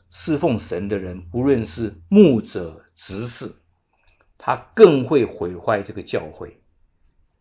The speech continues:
当一个教会充满了这样子的人，这个教会在这个世人的眼光就已经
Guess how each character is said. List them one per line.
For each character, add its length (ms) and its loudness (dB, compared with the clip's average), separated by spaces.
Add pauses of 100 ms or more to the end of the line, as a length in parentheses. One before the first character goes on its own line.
(240)
当 300 2
一 60 -2
个 100 4
教 300 4
会 180 0
充 580 -2
满 280 -4
了 80 -12
这 240 -4
样 320 -2
子 340 -14
的 140 -10
人， 340 -14 (560)
这 120 -10
个 80 -4
教 340 4
会 220 0
在 180 -4
这 120 -10
个 80 -16
世 460 -6
人 180 -8
的 60 -6
眼 420 -12
光 440 0 (420)
就 240 -2
已 80 -8
经 360 -4